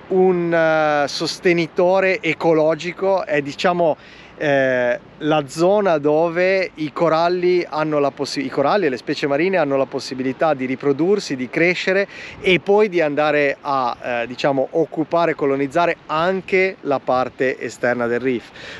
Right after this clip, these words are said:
Quindi quello che facciamo in laguna potrebbe avere un impatto là fuori,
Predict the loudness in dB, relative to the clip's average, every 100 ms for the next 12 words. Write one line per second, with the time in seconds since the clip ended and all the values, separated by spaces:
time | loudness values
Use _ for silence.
0 | -2 4 4 4 -2 2 4 4 2 -2
1 | -4 -6 -4 -2 0 0 -2 0 -2 0
2 | -2 -2 -2 -2 -2 0 0 0 -2 -4
3 | -4 -4 -2 -2 -2 -2 -2 -2 -2